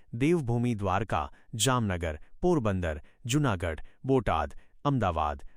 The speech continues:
આણંદ, ખેડા, પંચમહાલ, દાહોદ, ભરૂચ, સુરત, નવસારી, ડાંગ, વલસાડ, દમણ અને દાદરાનગર હવેલી જેવા વિસ્તારો માટે યલો એલર્ટ જારી કરાયું છે.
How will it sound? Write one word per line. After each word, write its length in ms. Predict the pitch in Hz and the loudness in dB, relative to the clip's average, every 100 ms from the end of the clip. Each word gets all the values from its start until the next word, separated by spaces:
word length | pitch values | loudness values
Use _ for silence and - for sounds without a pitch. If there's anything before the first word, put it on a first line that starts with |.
| - | -4
આણંદ, 360 | 143 127 82 71 - - - | 0 2 0 -4 -12 -16 -4
ખેડા, 420 | 151 107 73 - - - - | 0 0 -2 -6 -16 -8 -4
પંચમહાલ, 680 | 170 - 110 90 85 73 - - _ | -2 0 -2 0 -2 -4 -10 -20 _
દાહોદ, 480 | 123 139 101 92 82 - - 110 | 0 0 0 -2 -4 -8 -12 -6
ભરૂચ, 420 | 113 127 90 80 - - | 0 0 0 -4 -8 -8
સુરત, 420 | - 147 101 76 - - - | -2 0 0 -2 -6 -16 -6
નવસારી, 640 | 120 127 117 101 82 76 - - _ | -2 0 0 -2 -2 -6 -12 -20 _
ડાંગ, 380 | 123 120 87 80 - - 107 | 0 0 0 -4 -12 -12 -4
વલસાડ, 580 | 123 120 123 80 76 - - 120 | -2 0 0 0 -4 -12 -16 -2
દમણ 400 | 139 104 76 76 - - | 0 0 -2 -8 -10 -2
અને 160 | 185 | 0
દાદરાનગર 680 | 143 113 113 160 165 139 156 | 2 0 0 0 0 0 0
હવેલી 360 | 104 101 123 151 | 0 -2 0 -2
જેવા 240 | 110 107 | 0 -2
વિસ્તારો 460 | 92 90 113 107 101 | -2 -4 -2 0 0
માટે 420 | 131 170 95 85 - - | -2 -2 -4 -6 -10 -4
યલો 320 | 127 160 208 123 | 0 2 0 0
એલર્ટ 280 | 101 113 | 0 -2
જારી 360 | 110 120 117 175 | -2 -2 0 -2
કરાયું 420 | - 95 90 87 | 0 0 0 0
છે. 340 | - 92 71 | 0 -2 -4